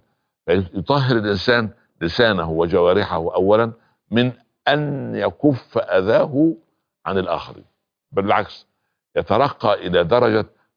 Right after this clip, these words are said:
الصبر على أفعالهم، لأن أحيانًا البشر يعملوا معاك أعمال يعني تفوق تخيلك، تفوق تحملك،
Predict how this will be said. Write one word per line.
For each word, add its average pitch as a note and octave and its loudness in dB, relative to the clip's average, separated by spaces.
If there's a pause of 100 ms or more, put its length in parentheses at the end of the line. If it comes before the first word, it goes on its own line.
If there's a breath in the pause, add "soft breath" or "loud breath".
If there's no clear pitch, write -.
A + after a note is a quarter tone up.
(120)
الصبر - -4 (580)
على D#2 -2
أفعالهم، C#2+ -4
لأن C#2+ -10
أحيانًا F#2 -2
البشر D#2 -6
يعملوا D2+ -6
معاك D#2+ -4
أعمال D#2+ -4 (440 soft breath)
يعني C2+ -4
تفوق E2 -2
تخيلك، F2+ -4 (600)
تفوق E2+ -4
تحملك، F2 -4